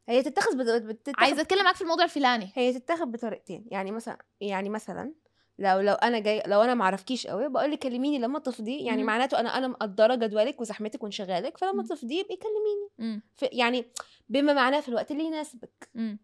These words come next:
Speaker 1: وانتي
Speaker 2: طيب،
Speaker 1: ست
Speaker 2: أيوة، عن
Speaker 1: محترمة
Speaker 2: شنو؟
Speaker 1: وأنا ست محترمة وكلنا محترمين.
Speaker 2: عن شنو؟
Speaker 1: آه، هنا السسبنس ده اللي أنا بكرهه، هو ده.
Speaker 2: ما ده، ما، this is my point، إنه أنت
Speaker 1: آه.
Speaker 2: لازم تقول ال-، التوبيك.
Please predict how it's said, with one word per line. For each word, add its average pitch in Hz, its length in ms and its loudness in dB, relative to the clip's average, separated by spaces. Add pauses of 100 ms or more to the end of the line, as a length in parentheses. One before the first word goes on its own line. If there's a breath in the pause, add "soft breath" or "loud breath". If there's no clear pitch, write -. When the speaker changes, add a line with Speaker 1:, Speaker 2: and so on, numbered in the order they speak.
(140)
Speaker 1:
وانتي 453 160 8
Speaker 2:
طيب، 294 100 10
Speaker 1:
ست 233 60 4
Speaker 2:
أيوة، 339 160 4
عن 269 60 10
Speaker 1:
محترمة 285 320 10
Speaker 2:
شنو؟ 294 100 10
Speaker 1:
وأنا 285 120 8
ست 294 220 4
محترمة 294 400 4
وكلنا 381 280 0
محترمين. 262 280 2
Speaker 2:
عن 320 100 6
شنو؟ 339 300 -4 (280 soft breath)
Speaker 1:
آه، 240 120 12
هنا 320 200 8
السسبنس 302 400 4
ده 285 80 8
اللي 285 140 10
أنا 285 200 12
بكرهه، 247 340 10 (120)
هو 233 260 8
ده. 214 120 8
Speaker 2:
ما 302 160 6
ده، 381 140 6
ما، 453 340 6 (100)
this 349 40 -8
is 359 140 -8
my 320 200 2
point، 392 360 0
إنه 240 280 8
أنت 220 100 8
Speaker 1:
آه. 381 60 8
Speaker 2:
لازم 403 120 0
تقول 359 300 0
ال-، 330 140 2
التوبيك. 311 500 2